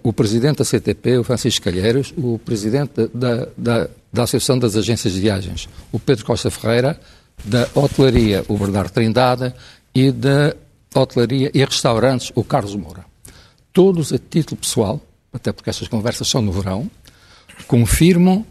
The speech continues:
esta visão e estão dispostos a apoiá-la na, nas, nas respectivas comissões. Eu não os represento, atenção.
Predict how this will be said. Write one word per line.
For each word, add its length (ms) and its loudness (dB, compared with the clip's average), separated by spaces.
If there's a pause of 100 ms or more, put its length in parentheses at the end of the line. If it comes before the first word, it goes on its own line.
(220)
esta 320 2
visão 580 0
e 100 -4
estão 280 -2
dispostos 520 -4
a 60 0
apoiá-la 640 0 (380)
na, 420 2 (520)
nas, 440 2
nas 340 2
respectivas 520 0
comissões. 580 -4
Eu 140 4
não 180 2
os 120 0
represento, 520 -4
atenção. 360 -10